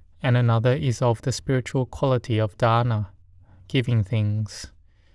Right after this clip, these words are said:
There is gifting of red pockets to children, to give them encouragement, and to bless the children to have happiness. And the children will have respect for their elders. They give their thanks to the adults that have helped and nurtured them.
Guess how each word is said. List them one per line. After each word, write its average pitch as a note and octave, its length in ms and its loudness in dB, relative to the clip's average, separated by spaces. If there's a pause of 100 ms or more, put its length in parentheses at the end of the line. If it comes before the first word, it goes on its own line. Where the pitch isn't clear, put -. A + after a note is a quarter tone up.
(340)
There B2 140 2
is A#2 140 2
gifting B2 720 -2
of B2 200 -2
red C3 180 0
pockets - 600 -4
to - 140 -6
children, A2 680 -2 (460)
to B2+ 120 -6
give C#3 220 0
them A2+ 240 4
encouragement, A2+ 840 0 (540)
and C#3 140 0
to C#3 100 0
bless A#2+ 380 0
the C3 160 -4
children A#2 720 -2
to C3+ 120 -4
have A#2 220 -2
happiness. - 800 -4 (920)
And C3 120 2
the A2+ 80 4
children C3 520 0
will C3 100 0
have A#2+ 240 -2
respect A#2+ 500 -4
for C3+ 120 -4
their C3 200 -2
elders. A2 680 -4 (880)
They C3 80 -2
give B2 280 0
their C3 180 4
thanks A2 480 -2
to A#2 140 -4
the B2 160 -2
adults A2+ 560 -2
that C3+ 160 -2
have B2+ 160 -2
helped - 400 -4
and A2+ 120 0
nurtured A#2 380 -2
them. A2 340 -4